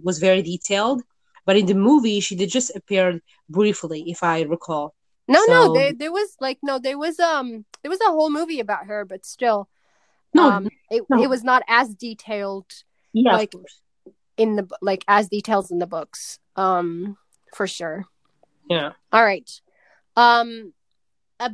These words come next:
Speaker 2: book series, uh, seventh question, a book series you have ups and downs with, but at the end of the day, you love or love it.
Speaker 1: Mm.
Speaker 2: You don't read
Speaker 1: Mm-hmm.
Speaker 2: books. You don't, have you read any series?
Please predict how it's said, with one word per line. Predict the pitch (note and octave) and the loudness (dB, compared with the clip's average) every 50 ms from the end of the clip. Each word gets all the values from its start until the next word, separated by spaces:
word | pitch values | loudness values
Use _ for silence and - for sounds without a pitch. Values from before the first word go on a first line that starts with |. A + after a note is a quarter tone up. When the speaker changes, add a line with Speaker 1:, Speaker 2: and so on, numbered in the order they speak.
| G#3 _ - | -10 _ -8
Speaker 2:
book | E4 F4+ F4+ - | -8 -8 -8 -8
series, | - E4 D#4+ D#4+ D#4+ E4+ F4 F4 C#4+ - - - _ _ - | -10 -8 -8 -6 -6 -6 -6 -8 -10 -12 -20 -20 _ _ -2
uh, | A#3 A#3 G#3+ G#3+ | -2 -2 -2 -2
seventh | - - E4 E4+ D#4+ - | -2 0 2 2 0 0
question, | - C4+ A#3 A3+ - - G#3+ F3+ E3+ - | 2 0 0 0 -2 -8 -8 -8 -8 -6
a | G#3 A3+ | -6 -4
book | B3+ E4 - | -4 -4 -4
series | - - D#4+ D#4+ E4+ D#4 - | -4 -4 -2 -2 -2 -4 -4
you | B3 A3 | -6 -4
have | G#3 G#3 G3+ - | -2 -2 -2 -2
ups | - C4 - - - | -4 -6 -6 -6 -6
and | D4+ C4 A3+ | -6 -2 0
downs | A3+ A3 A#3 B3+ A#3+ G#3+ G3+ G3 F#3 F3+ | 0 0 0 0 0 -2 -4 -4 -6 -8
with, | F3+ F#3+ G3 F3+ - - | -10 -10 -10 -12 -10 -10
but | F#3 F#3 - | -10 -8 -6
at | - G3 F#3+ | -8 -6 -4
the | G#3+ G3+ | -2 0
end | A3+ C4 | 0 0
of | B3+ | -2
the | B3+ B3+ | -4 -2
day, | G#3+ A3 G#3+ G#3 G#3 G3+ G#3+ G#3 _ _ _ _ _ _ | 2 4 6 6 6 6 4 2 _ _ _ _ _ _
you | - G3 G#3 | 0 2 2
love | F#3+ E3+ E3+ - C#3+ D3 - F3 - - - - _ _ _ _ _ _ _ _ _ | 2 2 0 -4 -4 -6 -6 -10 -16 -20 -20 -20 _ _ _ _ _ _ _ _ _
or | - G#3+ G3+ | 4 6 6
love | G3 F#3+ F#3 E3+ | 6 4 2 2
it. | E3+ - - - - - - _ _ _ _ _ _ _ _ _ _ _ _ _ _ - | 0 -4 -12 -12 -16 -16 -16 _ _ _ _ _ _ _ _ _ _ _ _ _ _ -6
Speaker 1:
Mm. | G3 F3+ F3 E3 D#3+ C#3+ _ _ _ _ _ _ _ _ _ _ _ _ _ - | -4 -2 -2 -4 -6 -10 _ _ _ _ _ _ _ _ _ _ _ _ _ -6
Speaker 2:
You | B3 C#4 | -2 2
don't | C#4 G#4 A4+ F4+ G3 A#3 | 4 4 4 4 2 2
read | C4 C4+ C4 A#3 F#3+ | 2 2 2 0 0
Speaker 1:
Mm-hmm. | - | -2
Speaker 2:
books. | E3+ F3 - - - - - - | -6 -8 -8 -8 -12 -14 -12 -8
You | F#3+ A3 C4+ | -6 -2 0
don't, | D#4 D#4+ D4+ - - _ _ _ - A3 A3 - - - - - - | 2 2 2 0 -2 _ _ _ -16 -16 -16 -16 -18 -20 -20 -20 -6
have | - - D#4+ F4 | 0 0 2 4
you | G#4+ B4 B4 A#4+ A4+ | 6 6 6 4 4
read | A#4 A#4+ A#4 | 4 2 4
any | A#4 A#4+ A#4+ | 4 2 2
series? | A#4 - - A4+ A4+ A#4 A#4 A#4 A4 - - - | 0 -2 -4 -4 -2 0 -2 -2 -4 -6 -14 -20